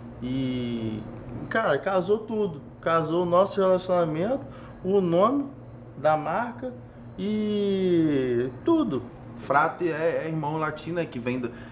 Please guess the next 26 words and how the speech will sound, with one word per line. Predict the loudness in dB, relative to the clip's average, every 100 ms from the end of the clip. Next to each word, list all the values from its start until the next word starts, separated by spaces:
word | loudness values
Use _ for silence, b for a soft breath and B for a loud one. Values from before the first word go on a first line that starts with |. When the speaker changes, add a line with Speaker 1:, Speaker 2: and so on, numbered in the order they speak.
| B
Speaker 2:
é, | 2 6 6 6 2 -2
vem | -4
de |
fraternidade, | -2 -2 -2 -4 -6 -2 -2 0 0
Speaker 1:
Fraternidade, | 0 0 0 0 0 2 2 2 0
Speaker 2:
fraternidade, | -2
Speaker 1:
é. |
Speaker 2:
que | -2
é, | -2 -4 B B B
que | -4
é |
irmandade, | -2 0 0 2 4 4 0 -4
que | -8
é |
aquilo, | -4 -2 0
ou | 0
seja, | 0 2 2
a |
gente, | 0 -2 -2 -4 B B
caraca, | 0 2 0 -4
por | -6 -8 -2
que | 0
não | 0 -2
criar | -2 2 4
uma | 4 0
marca | 0 0 -2 -6 -10